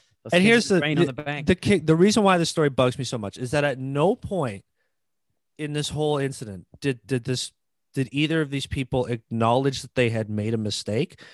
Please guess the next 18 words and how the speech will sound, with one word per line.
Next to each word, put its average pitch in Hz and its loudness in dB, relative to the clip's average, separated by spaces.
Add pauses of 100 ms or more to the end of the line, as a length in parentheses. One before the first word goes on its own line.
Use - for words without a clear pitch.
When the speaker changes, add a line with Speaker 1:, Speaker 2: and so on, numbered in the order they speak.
(280)
Speaker 2:
or 160 8
acknowledge 143 4
the 131 0
other 123 2
human 117 -2
beings 107 -2
around 95 -4
them. - -14 (480)
At 156 4
no 196 6
point 196 6
did 139 2
either 156 4
of 156 2
them 139 -2
look 131 -2
at 127 -6
me 123 -4